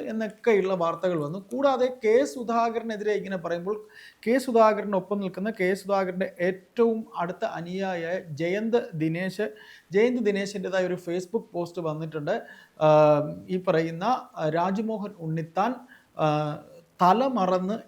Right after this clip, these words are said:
എണ്ണ തേക്കരുത്, പഴയ കാര്യങ്ങളൊക്കെ രാജ്മോഹൻ ഉണ്ണിത്താൻ മറക്കരുത്" എന്ന കാര്യവും ഓർമ്മിപ്പിക്കുന്നു. അപ്പോൾ ഇങ്ങനെ രാജ്മോഹൻ ഉണ്ണിത്താനെ അദ്ദേഹം ഇങ്ങനെ ഇത്രയും, ആ, രാഹുൽ മാങ്കൂട്ടം കാണിച്ചത് തെറ്റാണ്,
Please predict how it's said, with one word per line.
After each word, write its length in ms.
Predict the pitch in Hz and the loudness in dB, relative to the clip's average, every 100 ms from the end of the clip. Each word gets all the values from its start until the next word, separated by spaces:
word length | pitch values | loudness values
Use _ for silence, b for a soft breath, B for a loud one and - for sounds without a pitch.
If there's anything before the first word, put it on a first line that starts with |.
| 175 | -2
എണ്ണ 260 | 160 175 202 | -2 0 -2
തേക്കരുത്, 560 | 170 160 156 160 156 214 - - | -2 -4 -4 -4 -4 -8 -10 -4
പഴയ 300 | 160 175 226 226 | -2 2 2 2
കാര്യങ്ങളൊക്കെ 640 | 180 165 170 180 165 160 180 180 _ 151 | 0 -2 -2 -4 -6 -4 -6 -6 _ -8
രാജ്മോഹൻ 600 | 156 175 185 185 180 180 _ | -6 -6 -8 -8 -8 -10 _
ഉണ്ണിത്താൻ 560 | 156 151 165 160 - 165 160 _ | -12 -10 -10 -10 -8 -8 -8 _
മറക്കരുത്" 760 | 151 165 202 208 226 170 156 160 160 - | -8 -6 -6 -4 -2 -2 0 -4 -4 -6
എന്ന 360 | 151 151 160 156 | -6 -4 -6 -6
കാര്യവും 360 | 147 143 156 156 _ 151 | -6 -4 -4 -6 _ -2
ഓർമ്മിപ്പിക്കുന്നു. 600 | 151 156 139 - 127 - b b b b - | 0 0 -4 -12 -14 -16 b b b b -2
അപ്പോൾ 180 | 311 262 208 | 0 2 2
ഇങ്ങനെ 400 | 226 269 320 262 240 - | 4 4 4 2 0 0
രാജ്മോഹൻ 720 | 180 196 220 254 277 262 247 - | 2 2 0 0 0 2 -2 -4
ഉണ്ണിത്താനെ 840 | 202 196 208 208 - 190 185 190 247 247 - | -4 -2 -2 -2 -2 0 -2 -4 -4 -6 -10
അദ്ദേഹം 420 | 170 160 202 214 208 190 | -10 -6 -4 -4 -6 -8
ഇങ്ങനെ 260 | 170 180 | -8 -6
ഇത്രയും, 440 | 170 160 196 196 175 165 | -6 -2 0 0 -2 -6
ആ, 80 | 165 165 170 170 | -4 -4 -2 0
രാഹുൽ 300 | 180 180 190 | 0 -2 -4
മാങ്കൂട്ടം 480 | 170 170 165 165 156 | -4 -6 -8 -8 -4
കാണിച്ചത് 440 | 160 165 165 175 165 | -4 -6 -8 -8 -6
തെറ്റാണ്, 420 | 175 170 196 196 | -8 -4 -4 -4